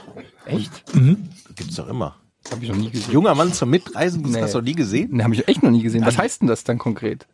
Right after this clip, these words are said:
Speaker 3: Naja, das möchte ich mal gerne rausfinden. Äh, d-, junger Mann, du, du baust halt a-, auf. Den Stand
Speaker 1: Aber
Speaker 3: auf.
Speaker 1: da könnten wir doch mal Gunnar, der macht, der hat doch jetzt die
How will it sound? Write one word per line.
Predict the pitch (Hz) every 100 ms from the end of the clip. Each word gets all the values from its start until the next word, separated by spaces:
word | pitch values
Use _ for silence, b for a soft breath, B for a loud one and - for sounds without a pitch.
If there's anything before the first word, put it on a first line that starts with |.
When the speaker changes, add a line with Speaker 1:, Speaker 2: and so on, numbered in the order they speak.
| _ _ _ -
Speaker 3:
Naja, | 117 95 78 90
das | - 95 -
möchte | 90 -
ich | 110
mal | 110
gerne | 104 123 120
rausfinden. | 123 151 - 131 - _ _
Äh, | - 113
d-, | 120 - 120
junger | 117 120 147
Mann, | 139 113
du, | 110
du | 104 104
baust | 92 120 -
halt | 123 -
a-, | 131 - -
auf. | 170 190 - 147 - - -
Den | 87 82
Stand | - 135 151 -
Speaker 1:
Aber | 127
Speaker 3:
auf. | 131
Speaker 1:
da | 127
könnten | 156 -
wir | 156
doch | 139
mal | 139
Gunnar, | 110 175 220 147
der | 139
macht, | 127 147
der | 135
hat | 185
doch |
jetzt | 220 208
die | 190